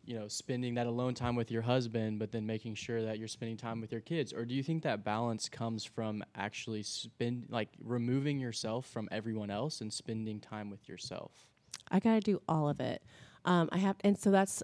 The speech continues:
Speaker 2: sometimes why I just enjoy being up from midnight to three A M.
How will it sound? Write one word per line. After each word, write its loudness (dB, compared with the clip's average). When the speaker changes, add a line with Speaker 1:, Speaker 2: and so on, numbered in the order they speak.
Speaker 2:
sometimes 2
why 4
I 2
just 0
enjoy 4
being 2
up 0
from 2
midnight 0
to -4
three -2
A 0
M. -2